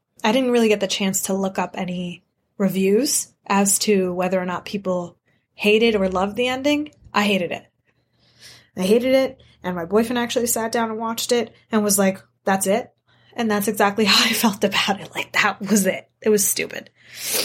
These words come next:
Anyway, so, uh, that was basically it for that, and,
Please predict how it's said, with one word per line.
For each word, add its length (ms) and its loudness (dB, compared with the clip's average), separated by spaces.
Anyway, 460 0
so, 540 2
uh, 500 2
that 160 2
was 200 2
basically 460 -2
it 140 -2
for 140 -8
that, 440 -2
and, 580 0